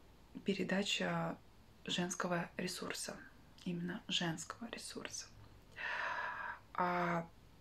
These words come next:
мне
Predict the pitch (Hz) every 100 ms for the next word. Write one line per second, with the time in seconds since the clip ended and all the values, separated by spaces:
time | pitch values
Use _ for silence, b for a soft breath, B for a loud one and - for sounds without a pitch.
0 | - - - - - - - - - -
1 | - - - - - - - - - -
2 | - - - - - - 196 220 254 254